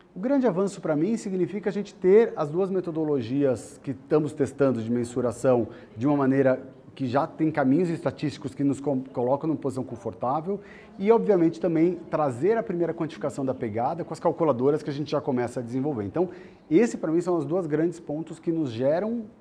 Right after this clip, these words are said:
um, um avanço concreto que a gente já começa a partir de amanhã. E quando a gente fala do desafio, o desafio significa agora é,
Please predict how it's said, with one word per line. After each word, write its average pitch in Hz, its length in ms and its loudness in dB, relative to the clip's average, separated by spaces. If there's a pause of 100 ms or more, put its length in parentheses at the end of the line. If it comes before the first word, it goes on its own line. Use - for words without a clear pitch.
(180)
um, 151 240 -2
um 156 80 2
avanço 139 440 -2
concreto 165 880 2 (280)
que - 80 -4
a - 20 0
gente 139 140 -2
já 135 60 -2
começa 135 320 -4
a - 20 -14
partir 135 280 -4
de 120 60 -6
amanhã. 143 400 -4 (480)
E - 20 -20
quando 269 180 2
a - 20 4
gente 262 160 0
fala 165 180 2
do 135 140 -2
desafio, 117 680 -4
o 143 80 -6
desafio 175 360 -6
significa 185 480 -6
agora 180 280 0
é, 208 240 0